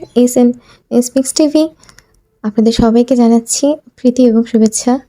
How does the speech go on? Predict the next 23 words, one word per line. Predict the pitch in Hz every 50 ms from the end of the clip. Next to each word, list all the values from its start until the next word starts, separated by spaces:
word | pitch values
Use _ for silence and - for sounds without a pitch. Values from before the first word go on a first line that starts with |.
| _ _ _ _ _ _ _ _ _ -
আজ | 226 240 285 - -
আপনারা | 254 240 247 - - 247 247 247
যে | 247 247 240 233
আপুটিকে | 214 202 202 _ _ - 226 208 233
দেখছেন | 208 220 208 208 208 - - - 269 294 311 - _
ক্যামেরার | - 240 220 208 208 214
সামনে, | 220 - - 214 208 208 - 277 359 - _ _ _ _ _ _ _ _ _
সেই | - - 247
আপুটি | 220 208 202 208 - 208 - 262 302 359 - - - _ _ _ _ _ _ _ - _ _ -
আমাদের | 220 208 208 208 226
সাথে | - 240 226 - 226
যোগাযোগ | 214 220 208 214 208 226 220
করেছেন | - - 226 226 226 - 294
তার | 311 - 262 220 220 220 226 226
বিয়ের | 196 - - 214 214 226 240
জন্য। | 233 - 220 202 196 208 220 233 _ _ _ _ _ _ _
সে | - - 233
একজন | 220 214 202 226 214
মনের | 208 208 208 214 220
মানুষ | 220 220 220 226 233 - -
চাচ্ছে | - 208 208 - - - 254 285 285 -
ভালো। | 254 233 214 208 240 311 359 - _ _ _ _ _ _ _ _ _ _ _ _ _ _ -
So, | - - 233 - 104